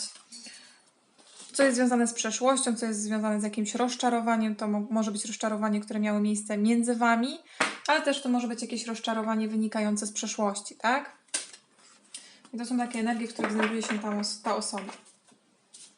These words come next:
Więc tak, jak ta osoba Was postrzega? Mm, no ta osoba na, Was na pewno widzi w energii pustelnika, czyli w takiej energii świadczącej o tym, że, y, może Was uważać za osoby o dużej mądrości życiowej, ale też duchowej.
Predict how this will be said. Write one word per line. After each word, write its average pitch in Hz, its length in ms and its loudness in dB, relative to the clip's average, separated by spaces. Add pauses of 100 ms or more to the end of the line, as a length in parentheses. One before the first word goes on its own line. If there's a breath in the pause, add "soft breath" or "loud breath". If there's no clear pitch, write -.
(1160 loud breath)
Więc 277 140 -4
tak, - 220 -2
jak 320 140 -4
ta 330 80 2
osoba 285 220 0
Was 247 180 -2
postrzega? - 680 -4 (220)
Mm, 226 420 -2
no 285 80 0
ta 339 120 2
osoba 311 260 2
na, 277 180 2
Was 269 200 0
na 262 80 0
pewno 262 220 0
widzi 247 220 -2
w 254 60 -6
energii 233 300 0
pustelnika, 220 800 0
czyli 254 180 -2
w - 20 -8
takiej 247 260 -2
energii 240 500 -2 (240 loud breath)
świadczącej 233 680 -4
o 240 140 0
tym, 220 280 -2
że, 208 420 0 (220)
y, 214 40 -2
może 240 240 0
Was 233 260 -4
uważać 226 320 -2
za 226 140 -2
osoby 220 440 -2
o 226 100 -4
dużej 247 280 0
mądrości 220 520 0
życiowej, 214 500 -2
ale 240 200 0
też 233 180 -6
duchowej. 208 760 -4